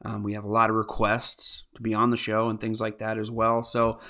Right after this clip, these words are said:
we really appreciate all the sponsors we've had. We have some that are sticking with us. We have some great new ones coming on. We have some great opportunities, some huge giveaways. The merch store is coming along well. The merch is all here. We are now taking pictures and setting everything up for that. So I hope you guys all enjoy that. And I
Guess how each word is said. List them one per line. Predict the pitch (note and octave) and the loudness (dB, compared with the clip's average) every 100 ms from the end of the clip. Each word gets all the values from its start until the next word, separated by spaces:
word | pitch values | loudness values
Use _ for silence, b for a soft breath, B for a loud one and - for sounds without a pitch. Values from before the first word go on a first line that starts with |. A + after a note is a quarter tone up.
| B - | B 0
we | B2 | 6
really | C#3 F#3 F#3 | 8 8 6
appreciate | - F3+ E3+ D#3+ | 4 4 4 2
all | C#3+ D#3 | 6 8
the | D3 | 8
sponsors | - C#3 C#3 B2+ | 6 4 2 0
we've | A2 - | -2 0
had. | D#3+ E3 E3 | 2 2 2
We | B2 | -2
have | G#2+ | -4
some | B2 A#2+ | -2 -2
that | A#2 | -2
are | |
sticking | - A2+ G#2+ G#2 | -6 -8 -4 0
with | C3+ E3+ D#3+ | 2 2 2
us. | D#3 - b b b | 2 0 b b b
We | A2+ | -6
have | G#2+ | -4
some | G#2 G#2 | -8 -10
great | G#2+ C#3+ E3 - | -4 0 0 2
new | C3+ C#3 | 2 4
ones | C#3+ C#3 | 2 0
coming | C#3 C#3 C3 | 0 0 2
on. | B2+ B2+ B B - | 2 0 B B -2
We | |
have | A#2+ | -2
some | A#2 A2 | 0 -2
great | A2 C#3+ C#3+ - | 2 4 4 4
opportunities, | B2 A#2+ G#2 C#3 C#3+ C#3+ C#3 A#2+ | 4 4 0 0 2 2 0 -2
some | G#2+ | -4
huge | - D3+ D3+ C3 A#2 | -6 2 4 4 2
giveaways. | C3 C3+ B2+ A#2+ A#2+ A#2+ | 2 4 4 4 2 0
The | |
merch | A2 B2 C#3 - | 2 4 2 0
store | - C3+ C3 C3 | -2 0 2 2
is | A2+ - | 0 -4
coming | B2 A#2+ A#2 | -2 0 0
along | A#2+ A#2+ A#2 A#2 | 0 2 0 0
well. | A#2 B2 B2+ B2+ B B B - | 2 6 6 4 B B B -4
The | |
merch | A2 A#2+ A#2+ | 2 2 2
is | A2 - - | -4 -4 4
all | B2 B2 | 6 6
here. | A#2 C3 C#3 C#3 | 4 0 0 0
We | B2+ A2 | -2 -4
are | A2 | -2
now | A2 A2 G#2+ | 0 0 -2
taking | G#2+ G#2 G#2 | -4 -4 -4
pictures | - B2+ B2+ A2 | -2 0 -2 -4
and | G#2+ | -6
setting | - B2 A#2+ - | -4 -2 -4 -6
everything | A#2 A#2+ A#2 A#2 | -6 -6 -4 -4
up | A2 | -4
for | A2 | -4
that. | A#2+ A#2+ - | -2 -2 -4
So | G#2 | -8
I | |
hope | A#2 A2+ | -8 -12
you | A2+ | -8
guys | A2+ A#2 | -6 -6
all | A2+ | -8
enjoy | A2+ A#2 A2+ | -8 -8 -4
that. | A#2 A#2+ - - - - | 0 -2 -2 -10 -10 -8
And | |
I | - | -4